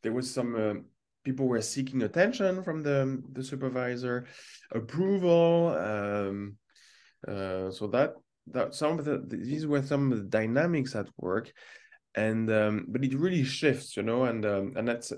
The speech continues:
it's a mindset shift as well, you know, when you, when you start, uh, working on your own as a, as a real estate investor. Um, and now I have a vision for myself. I, I'd like to, uh, um,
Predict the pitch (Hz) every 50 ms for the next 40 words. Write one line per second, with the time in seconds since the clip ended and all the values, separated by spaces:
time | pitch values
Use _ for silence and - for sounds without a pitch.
0 | - _ - - - 143 131 127 127 131 156 185 202 196 - 151 143 - - -
1 | - 110 101 98 - - 98 98 101 101 110 113 107 98 95 92 95 95 98 98
2 | 98 98 98 98 101 101 101 98 - - - - _ _ - 104 104 104 - -
3 | - 104 - 107 - 104 98 95 95 98 101 104 104 104 98 95 101 101 98 98
4 | 98 98 107 110 113 113 113 113 110 110 110 - - 95 98 98 101 95 92 90
5 | - - - 95 98 98 98 101 101 101 - 95 90 95 95 98 113 117 123 -
6 | - 113 113 117 117 - - - - - - - - - _ _ _ - - 85
7 | 95 92 95 95 95 95 98 98 95 98 98 98 98 - - _ _ _ _ -
8 | - - _ - - - - _ _ _ _ _ _ _ _ _ _ _ _ _
9 | _ _ - 120 123 127 131 131 139 143 147 147 151 156 165 180 185 - - 131
10 | 131 135 139 139 131 131 139 160 160 156 143 135 127 127 113 110 104 104 104 -
11 | 101 90 87 95 - - _ - 98 104 101 - - - 107 104 107 113 117 123
12 | 131 131 131 131 - 117 113 107 101 98 98 98 98 98 101 - _ _ _ _
13 | - - _ _ _ _ _ - 95 95 95 92 92 92 92 92 95 95 95 95
14 | 95 95 92 95